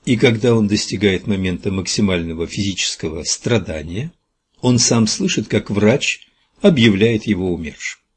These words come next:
Он начинает слышать неприятный шум,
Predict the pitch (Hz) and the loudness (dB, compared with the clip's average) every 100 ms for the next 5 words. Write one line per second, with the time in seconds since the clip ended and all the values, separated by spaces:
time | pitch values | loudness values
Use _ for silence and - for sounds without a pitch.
0 | _ _ _ _ _ - - 131 120 113 | _ _ _ _ _ -20 2 6 8 8
1 | 131 113 104 92 - 104 - - 101 98 | 4 4 2 0 -2 -2 -2 -2 -2 0
2 | 92 85 - 85 82 _ - - 165 196 | -2 -2 -4 -10 -10 _ -12 0 2 2
3 | - | -2